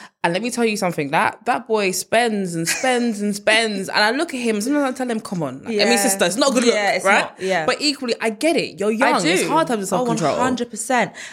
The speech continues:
Speaker 2: I think you do have to allow yourself to have a little period of doing that and get it out of your system. Because I always say to my dad, so I'm similar to you, like, my dad is very instrumental when it comes
Speaker 1: Mm-hmm.
Speaker 2: to my money, knowledge, saving, doing the right thing.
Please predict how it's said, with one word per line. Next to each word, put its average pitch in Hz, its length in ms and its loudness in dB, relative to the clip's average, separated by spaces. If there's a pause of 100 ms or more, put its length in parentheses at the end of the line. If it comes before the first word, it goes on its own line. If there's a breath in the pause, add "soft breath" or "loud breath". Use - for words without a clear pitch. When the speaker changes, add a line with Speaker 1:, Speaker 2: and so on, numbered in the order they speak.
Speaker 2:
I 220 80 0
think 330 420 0
you 233 220 -2
do 240 240 0
have 226 220 0
to - 120 0
allow 190 220 4
yourself 185 400 -2 (160)
to 214 200 -4
have 185 300 -2
a 170 80 4
little 175 300 2
period 165 420 -2
of 147 180 -6
doing 151 260 -6
that 160 260 -4 (300 loud breath)
and 160 120 -6
get 151 120 0
it 147 100 0
out 156 100 2
of - 80 -6
your 151 100 -4 (120)
system. - 400 -12 (600 loud breath)
Because 170 520 0
I 214 120 6
always 247 220 4
say 196 120 2
to 185 120 -6
my 175 80 0
dad, 151 240 2
so - 260 0
I'm 226 360 2
similar 196 260 -2
to 175 220 -10
you, 156 180 -6
like, 143 380 -2
my 170 220 2
dad 160 380 2
is 165 140 -6
very 165 300 4
instrumental 151 600 -4
when 147 200 -2
it 143 120 -2
comes 160 200 0
Speaker 1:
Mm-hmm. 175 80 -6
Speaker 2:
to - 0 -
my 151 220 0
money, 165 640 0
knowledge, 160 600 0 (200 loud breath)
saving, 175 800 2
doing 180 260 2
the 180 100 4
right 180 240 4
thing. 156 440 0